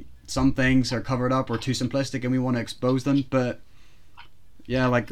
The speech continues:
my only suggestion to people listening is do your research, make sure you know what you're doing, be committed, because this is, this could have long-lasting health effects in you.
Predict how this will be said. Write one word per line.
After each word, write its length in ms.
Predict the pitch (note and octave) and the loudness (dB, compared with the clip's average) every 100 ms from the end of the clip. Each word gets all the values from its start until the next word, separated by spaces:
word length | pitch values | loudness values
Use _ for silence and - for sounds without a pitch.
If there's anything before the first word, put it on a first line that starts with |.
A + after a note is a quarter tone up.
| - | -4
my 320 | C3 C3 C3+ | 0 6 8
only 120 | D#3 F3+ | 8 6
suggestion 480 | D3+ B2 B2 - B2+ | 2 2 2 2 0
to 60 | |
people 280 | A2+ A#2 A#2 | 0 -2 0
listening 400 | A2+ A2+ B2 A2 | -2 0 0 2
is 300 | A2 G#2 - - - | 0 -2 -6 -14 -6
do 80 | A#2+ | 0
your 180 | C3 A#2+ | 2 2
research, 600 | A2+ A2+ A#2+ A#2 - - | 0 -2 -2 -4 -6 -2
make 220 | B2 B2+ | 0 0
sure 180 | - B2+ | 0 2
you 80 | B2 | 2
know 140 | A#2+ | 2
what 100 | A#2 | 0
you're 80 | A#2 | -2
doing, 440 | G#2+ A2 G#2+ G2+ - | -2 0 0 -2 -2
be 140 | A#2+ | -2
committed, 380 | A#2 A2+ A2+ G#2+ | 0 0 0 -2
because 400 | A#2 A#2+ A2+ - - - - - - - - | -2 0 -2 -4 -12 -16 -16 -16 -18 -16 -4
this 280 | C#3 C#3 D3 | 2 2 2
is, 140 | B2 | 0
this 180 | C3 C3+ | 0 0
could 120 | C#3+ | 0
have 120 | B2+ | 0
long-lasting 600 | A#2 B2 B2+ B2 A#2 A#2 A2+ | 2 4 4 4 2 0 -2
health 180 | A2+ | -4
effects 340 | A2 A#2 A2 - | -4 -2 -2 0
in 60 | |
you. 200 | A2+ A2 | 0 0